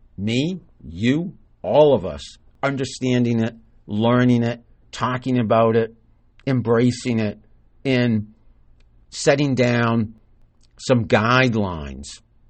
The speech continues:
some guardrails with regard to how to use it. That's my take. I'm not afraid of it. I'm fascinated by it,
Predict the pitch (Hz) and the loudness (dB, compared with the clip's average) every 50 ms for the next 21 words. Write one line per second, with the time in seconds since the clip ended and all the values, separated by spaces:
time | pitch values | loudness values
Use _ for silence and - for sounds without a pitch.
0 | _ _ - - - _ _ _ _ _ - - - 123 110 98 - 127 107 123 | _ _ -20 -20 -20 _ _ _ _ _ -14 -8 -6 -4 -4 0 0 0 2 4
1 | 135 139 131 110 101 101 90 78 76 78 76 - 110 101 - - 92 80 104 98 | 4 4 4 2 -2 -4 -4 -4 -6 -10 -10 -8 -8 -8 -8 -8 -6 -4 -4 -2
2 | 98 101 92 - 98 85 - 98 90 92 87 - - 98 92 92 101 98 - - | -2 -4 -4 -6 -8 -10 -8 -10 -10 -10 -10 -10 -10 -10 -6 -6 -6 -6 -6 -10
3 | - - 139 147 - - 160 170 160 147 - - 175 220 247 - - - _ _ | -6 -4 -4 -4 -4 -4 -2 0 0 0 2 2 2 2 2 0 -4 -16 _ _
4 | - - - 110 113 120 143 143 131 - 147 160 170 170 143 104 92 82 - _ | -16 -8 -4 -2 0 0 0 -2 -2 -4 -4 -4 -2 0 -2 -2 -4 -8 -10 _
5 | _ _ _ _ _ _ _ _ _ _ - - 95 98 - - _ _ - - | _ _ _ _ _ _ _ _ _ _ -16 -12 -12 -10 -12 -12 _ _ -12 -10
6 | 98 110 147 170 165 - - 127 113 101 90 85 76 82 82 80 - 95 90 85 | -8 -6 -6 -6 -8 -10 -10 -8 -6 -6 -6 -6 -8 -10 -12 -12 -10 -10 -10 -8
7 | 85 90 87 98 - - | -8 -8 -8 -10 -12 -14